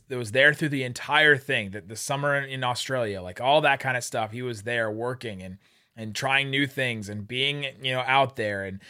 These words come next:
it was what made Dirk Dirk, right? He was, he was able to do the things that he did because of Holger, and he, he credits him. And it was, yeah, it was an incredible night. It was an incredible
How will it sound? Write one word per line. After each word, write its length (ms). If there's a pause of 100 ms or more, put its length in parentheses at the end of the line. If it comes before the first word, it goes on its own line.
(160)
it 80
was 140
what 140
made 320
Dirk 280
Dirk, 320
right? 200
He 160
was, 320
he 100
was 140
able 300
to 80
do 120
the 80
things 240
that 100
he 80
did 240
because 360
of 80
Holger, 320
and 100
he, 200
he 120
credits 360
him. 200
And 160
it 60
was, 240 (440)
yeah, 280
it 60
was 120
an 60
incredible 440
night. 260
It 40
was 140
an 60
incredible 580